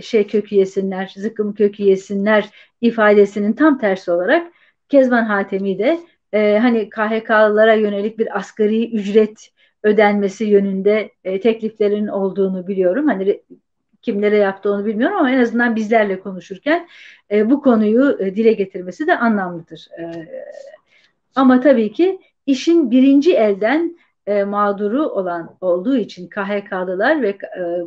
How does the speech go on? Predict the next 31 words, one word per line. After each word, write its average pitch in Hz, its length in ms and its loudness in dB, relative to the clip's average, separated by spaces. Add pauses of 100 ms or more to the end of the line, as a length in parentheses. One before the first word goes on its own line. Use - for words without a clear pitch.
(260)
onların, 208 540 -2 (320)
e, 185 100 -2
grupları, 202 540 2
K 190 180 -4
H 196 160 0
K, 233 220 4
e, 175 400 -6 (260)
platformları, 190 800 0 (380)
e, 202 200 2
bu 277 100 0
konuyu 202 380 4
dile 196 200 4
getirip 190 500 -2
işte 185 440 -8
araştırmalar 190 880 -2
da 190 60 2
yapıp 175 400 -4 (340)
bu, 190 360 2
e, 180 180 -4 (260)
konuyu 190 400 -2
bilimsel 220 440 0
bir 233 80 2
ölçüde 190 560 0
de, 175 200 0 (360)
e, 180 200 4
araştırıp 175 720 -4
bunu, 247 380 2
e, 175 260 -2
toplumu 247 680 2
sunmaları 180 640 -8
da, 311 260 -2